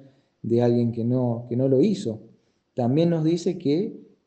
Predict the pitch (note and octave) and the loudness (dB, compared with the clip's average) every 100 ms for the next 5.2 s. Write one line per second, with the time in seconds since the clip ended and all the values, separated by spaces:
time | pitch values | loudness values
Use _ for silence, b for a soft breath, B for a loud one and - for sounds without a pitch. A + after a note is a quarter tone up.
0 | _ C#3 A#2 G#2 A#2+ C#3 C#3+ F3 D#3+ C#3+ | _ -4 -4 -2 0 2 2 2 0 0
1 | C#3 C3 B2+ B2 B2+ A3+ A3 D#3+ B2+ B2+ | -2 -4 -6 -6 -4 -2 2 2 0 -2
2 | B2+ C#3+ C3+ B2 B2+ C3 E3 F3 D#3+ D3 | -2 -2 -2 -4 -6 -2 0 0 0 -2
3 | C#3 C#3 C3+ C3 - F#3+ F3+ C#3+ C#3+ C3+ | -6 -8 -6 -6 -4 -4 -2 -2 -2 -2
4 | A#2+ - D3+ C#3 A#2 A2+ C3 A3+ G#3 B2+ | -4 -4 0 0 0 0 2 2 2 0
5 | B2 - | -4 -10